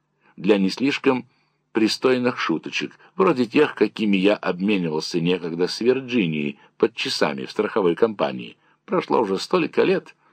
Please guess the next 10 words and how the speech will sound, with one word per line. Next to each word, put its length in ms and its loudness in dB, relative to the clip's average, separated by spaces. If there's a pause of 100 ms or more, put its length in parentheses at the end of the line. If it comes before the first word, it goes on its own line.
(280)
а 120 0
компания-то 840 0
все 220 -2
еще 240 -4
существует 800 -6 (100)
на 100 -8
том 220 -2
же 80 -6
самом 340 -2
месте, 440 -6